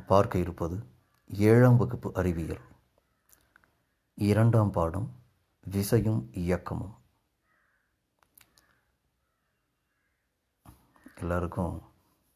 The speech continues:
இந்த விசையும் இயக்கமும் அப்படிங்கிற பாடம் தெரிஞ்ச பாடம்தான். ஏன்னா, சென்ற வருடமே ஆறாம் வகுப்புல இந்த இயக்கத்தை பற்றிலாம் நம்ம நிறைய படிச்சிருக்கிறோம்.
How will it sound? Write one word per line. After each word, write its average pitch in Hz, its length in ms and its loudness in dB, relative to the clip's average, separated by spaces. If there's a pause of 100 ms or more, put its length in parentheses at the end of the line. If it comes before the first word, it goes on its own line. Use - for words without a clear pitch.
(2250)
இந்த 90 180 -6 (100)
விசையும் 113 420 -2 (180)
இயக்கமும் 92 540 -4 (280)
அப்படிங்கிற 95 480 -4 (140)
பாடம் 85 360 -4 (520)
தெரிஞ்ச 92 420 -4
பாடம்தான். 82 420 -8 (560)
ஏன்னா, 90 220 -2 (580)
சென்ற 98 400 -2 (380)
வருடமே 87 440 -4 (840)
ஆறாம் 101 320 2
வகுப்புல 87 420 -6 (640)
இந்த 104 240 -4
இயக்கத்தை 98 440 0
பற்றிலாம் 90 460 -6
நம்ம 87 240 -6
நிறைய 87 200 -4 (220)
படிச்சிருக்கிறோம். - 600 -8